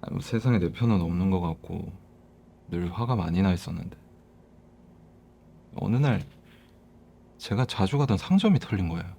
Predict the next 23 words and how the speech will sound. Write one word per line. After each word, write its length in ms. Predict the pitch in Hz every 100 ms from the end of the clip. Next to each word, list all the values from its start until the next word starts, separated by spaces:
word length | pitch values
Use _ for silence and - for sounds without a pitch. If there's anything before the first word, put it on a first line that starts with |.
| - - - - - - - - - - - - - -
아, 40 |
근데 200 | 113 117
경찰들이 500 | 107 107 107 139 117
절 220 | - 107 101
잡아다가 480 | 95 117 110 101
뭐 160 | 85 85
묻지도 440 | 92 90 - 123 95
들어보지도 560 | - 113 120 107 -
않고 160 | 82 -
제가 240 | - 95 95
범인이라는데, 800 | - 101 110 98 90 82 80 80 - - - - - - - -
아, 60 | 107
주변에 340 | - 123 143
씨씨티비도 600 | 120 - 180 - 143 120
없고 160 | 92 -
진짜 220 | - - -
미치겠더라고요. 920 | - - - 156 - 90 78 80 - -
'와, 220 | 92 92 95
나 140 | 85 -
진짜 300 | 117 107 156
깜빵 360 | 123 123 123
가는 200 | 101 87
건가?' 300 | 87 85 104